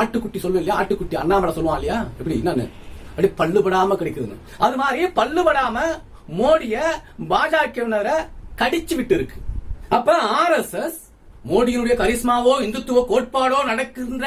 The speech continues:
நடந்து கொண்டிருக்கின்ற இந்த மக்களவை தேர்தலில் பி ஜே பி மீண்டும் வெற்றி பெறுவதற்கு போதுமானது அல்ல அப்படின்னு சொல்றதற்கான காரணம் என்ன, அடிப்படை தான் என்ன,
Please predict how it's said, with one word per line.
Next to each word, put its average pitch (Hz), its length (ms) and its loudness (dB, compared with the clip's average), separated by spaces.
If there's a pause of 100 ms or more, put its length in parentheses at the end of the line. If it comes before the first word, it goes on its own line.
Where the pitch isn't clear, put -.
(140)
நடந்து 247 320 -2
கொண்டிருக்கின்ற 262 500 0 (280)
இந்த 220 100 6 (100)
மக்களவை 269 500 0
தேர்தலில் 269 520 2
பி 262 140 -2
ஜே 294 160 4
பி - 140 -8
மீண்டும் 302 300 -2
வெற்றி 247 220 0
பெறுவதற்கு 302 420 0 (320)
போதுமானது 277 680 2 (140)
அல்ல 262 220 -2 (640)
அப்படின்னு 165 440 -2
சொல்றதற்கான 151 720 -8 (480)
காரணம் 214 480 2
என்ன, 180 160 -8 (320)
அடிப்படை 349 500 2
தான் 302 160 0 (140)
என்ன, 302 180 -2